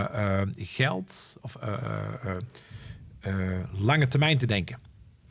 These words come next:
Hè, die is bereid om nu risico's te nemen die misschien o-, in de, in het lange plaatje,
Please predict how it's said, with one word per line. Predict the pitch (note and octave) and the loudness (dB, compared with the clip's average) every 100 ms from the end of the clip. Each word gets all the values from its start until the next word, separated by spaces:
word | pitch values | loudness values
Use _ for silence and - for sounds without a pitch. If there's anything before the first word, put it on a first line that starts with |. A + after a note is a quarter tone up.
| - - - | -18 -18 -4
Hè, | C3 | 2
die | B2+ B2 | 4 4
is | G2+ | 4
bereid | A#2 B2+ B2+ B2+ | 2 4 4 4
om | - A2 A2 | 2 2 6
nu | C3+ | 6
risico's | A2 C#3+ C#3 E3+ D3+ - | 6 4 4 4 4 4
te | |
nemen | D3 E3 E3 B2+ | 4 4 4 4
die | B2+ B2+ | 2 2
misschien | G#2+ G2+ - D#3+ F3 | 2 0 2 0 2
o-, | D3 | 2
in | C3 - | 2 4
de, | B2+ | 4
in | B2 A#2 | 4 4
het | A2+ | 4
lange | C#3 D3 | 4 4
plaatje, | D3+ D3 C#3+ C3 | 2 2 2 2